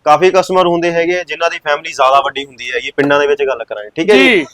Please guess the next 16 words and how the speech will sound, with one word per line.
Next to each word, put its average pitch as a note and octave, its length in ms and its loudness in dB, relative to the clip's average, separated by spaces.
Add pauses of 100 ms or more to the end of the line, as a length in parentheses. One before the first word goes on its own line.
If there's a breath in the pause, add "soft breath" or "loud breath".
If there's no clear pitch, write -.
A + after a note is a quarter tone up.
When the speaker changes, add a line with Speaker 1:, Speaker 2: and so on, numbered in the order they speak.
(140)
Speaker 1:
ਉਹਨਾਂ A3 240 4
ਵਿੱਚ G#3+ 160 2
ਕੀ G3+ 220 0
ਹੈ G3+ 80 6
ਜੀ, G#3 160 0
ਸਾਡੇ F3+ 240 2
ਕੋਲੇ G3+ 220 4
ਮੈਕਸਿਮਮ G3+ 520 0
ਕਪੈਸਿਟੀ F#3+ 400 0
ਚੌਦਾਂ F3+ 360 2
ਕਿਲੋ F#3 260 0
ਵੀ G3 160 2
ਅਵੇਲੇਬਲ E3 420 2
ਹੈਗੀ D#3+ 300 -4
ਹੈ, F#3 120 6
ਜੋ F3+ 360 2